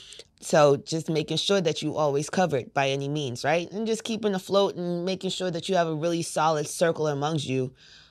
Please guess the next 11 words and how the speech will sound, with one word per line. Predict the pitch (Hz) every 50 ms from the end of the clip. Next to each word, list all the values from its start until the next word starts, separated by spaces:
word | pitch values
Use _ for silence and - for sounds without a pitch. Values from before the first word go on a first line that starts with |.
| _ _ _ _
I | - 135 151
feel | - - 175 160
like | 151 135 139 131
that's | 120 139 151 -
really | 143 147 156 156 156
the | 139 131 131
reason | 127 139 143 135 143 139 131
why | 131 135 135 139 135 131 - -
I'm | 143 139
still | - - - 131 127
standing. | 127 - - 139 156 156 139 104 104 - -